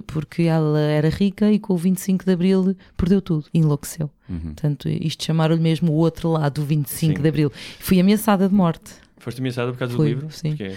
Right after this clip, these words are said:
Speaker 1: Porque é muito cedo ainda para falar n-, n-, nas, nas más experiências do vinte e cinco de Abril.
Speaker 2: Hum.
Speaker 1: Os vinte e cinco de Abril
Speaker 3: Portanto,
Speaker 1: é
Speaker 3: só
Speaker 1: tudo bom. Estás a ver? É a mesma coisa em relação ao Me Too, estás a ver?
Speaker 2: Sim.
Speaker 1: Eh, eh, co-, continuamos ao fim destes anos todos a dizer e obrigados a dizer que o vinte e cinco de Abril foi bom para toda a gente, é a melhor coisa.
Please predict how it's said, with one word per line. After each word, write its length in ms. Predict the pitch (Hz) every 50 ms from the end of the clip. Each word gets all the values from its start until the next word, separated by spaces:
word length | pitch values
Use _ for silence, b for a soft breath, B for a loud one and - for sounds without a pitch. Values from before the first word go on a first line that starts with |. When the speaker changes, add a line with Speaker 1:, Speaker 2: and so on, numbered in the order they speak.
| 98 B B B B _
Speaker 1:
Porque 300 | - 175 165 - - 175
é 40 | 170
muito 260 | 170 170 170 165 -
cedo 280 | - - 175 165 151 160
ainda 260 | 160 156 151 147 156
para 120 | - 170
falar 460 | 156 - - 156 156 151 147 147 151 147
n-, 220 | 156 160 160 151
n-, 200 | 175 175 170 170
nas, 280 | 196 190 170 165 131 160
nas 240 | 170 160 165 165
más 220 | 160 175 170 170 165
experiências 420 | - - 175 165 165 160 - 175 165
do 80 | 170
vinte 160 | 151 165 160
e 20 | -
cinco 220 | - 160 160 143
de 60 | 147
Abril. 280 | 156 139 135 147 139 127 - 107
Speaker 2:
Hum. 160 | 98 92 90 92 B B -
Speaker 1:
Os 100 | 151 -
vinte 280 | - 147 - 185 170
e 20 | -
cinco 160 | - 160 147
de 40 | 165
Abril 140 | 156 156 160
Speaker 3:
Portanto, 220 | 160 160 - -
Speaker 1:
é 40 | -
Speaker 3:
só 60 | 151
Speaker 1:
tudo 160 | 139 214 196 170
bom. 160 | 202 190 B B B
Estás 200 | B - 240 220
a 60 | 247
ver? 160 | 285 311 320 - -
É 80 | 277
a 40 | 294
mesma 300 | 294 311 285 247 294 285
coisa 220 | - 294 285 247 277
em 40 |
relação 300 | 262 - 269 247 - 269
ao 80 | 262 254
Me 140 | 247 254 233
Too, 220 | - 214 190 165
estás 200 | 151 - 190 175
a 80 | 185 185
ver? 200 | 175 190 214 214
Speaker 2:
Sim. 200 | 214 - 98 92 B B B
Speaker 1:
Eh, 420 | B - 214 202 202 190 - - 202
eh, 60 | 196 -
co-, 140 | - - -
continuamos 720 | _ - 285 285 277 - 277 269 254 240 233 240 254 247 208
ao 80 | 240
fim 140 | 240 247 247
destes 200 | 226 240 214 - 233
anos 160 | 233 220 -
todos 280 | - 233 247 226 190 190
a 40 | 226
dizer 500 | 196 220 233 233 196 220 233 254 269 277
e 240 | - 226 214 214
obrigados 720 | 233 233 233 202 214 240 240 180 - 277 285 277 220 202
a 80 | 233 240
dizer 280 | 208 220 202 208 262 214
que 100 | - 240
o 20 |
vinte 160 | 226 269 254
e 20 | -
cinco 120 | 269 269
de 60 | 247 285
Abril 180 | 240 285 302
foi 120 | - - 302
bom 160 | 254 320 311
para 140 | - - -
toda 300 | - - 285 311 277 294
a 80 | 285
gente, 260 | 247 233 269 269 -
é 40 | 277
a 20 | 269
melhor 180 | 277 277 277
coisa. 300 | 269 262 240 220 208 208